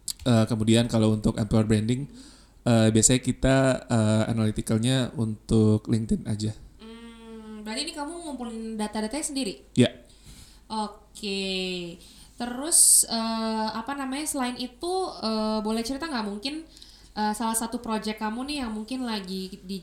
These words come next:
Speaker 2: lagi jalan sekarang atau yang memang udah sebelumnya kamu kerjain yang memang mungkin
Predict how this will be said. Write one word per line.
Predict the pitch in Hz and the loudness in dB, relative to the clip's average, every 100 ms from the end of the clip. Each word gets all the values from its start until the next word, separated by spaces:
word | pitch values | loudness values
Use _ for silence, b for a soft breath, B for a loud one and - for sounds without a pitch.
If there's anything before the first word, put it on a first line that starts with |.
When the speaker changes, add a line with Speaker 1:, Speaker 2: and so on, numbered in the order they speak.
| - | -6
Speaker 2:
lagi | 196 185 | -6 -6
jalan | 180 180 180 180 | -4 -2 -2 -6
sekarang | - 185 180 208 233 | -8 -8 -6 -6 -8
atau | 202 - 185 | -10 -8 -6
yang | 185 180 | -6 -6
memang | 180 185 180 - B B B | -8 -8 -12 -16 B B B
udah | 208 202 | -4 -2
sebelumnya | 202 196 190 196 202 | -4 -4 -6 -6 -6
kamu | 202 190 | -6 -8
kerjain | - 190 180 165 220 240 | -10 -10 -10 -8 -8 -8
yang | 220 | -8
memang | 202 226 | -8 -8
mungkin | 233 214 247 269 | -8 -6 -6 -6